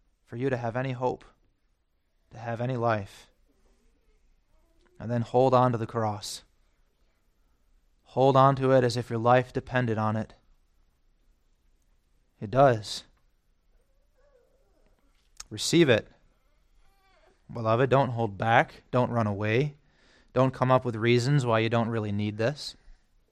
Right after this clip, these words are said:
Receive it. Eat.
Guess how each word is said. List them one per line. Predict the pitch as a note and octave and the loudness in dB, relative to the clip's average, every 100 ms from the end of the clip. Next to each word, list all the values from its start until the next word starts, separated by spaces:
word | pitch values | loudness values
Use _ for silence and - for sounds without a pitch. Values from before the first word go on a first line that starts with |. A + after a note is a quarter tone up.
| _ _ _ _ _ _ _ _ _ _ _ _ _ _ _ | _ _ _ _ _ _ _ _ _ _ _ _ _ _ _
Receive | B2 - E3 | -10 -6 -4
it. | A2+ - _ _ _ _ _ _ _ _ _ _ _ _ _ _ _ | -6 -10 _ _ _ _ _ _ _ _ _ _ _ _ _ _ _
Eat. | D3 F3 A#2+ - | -2 -2 -2 -12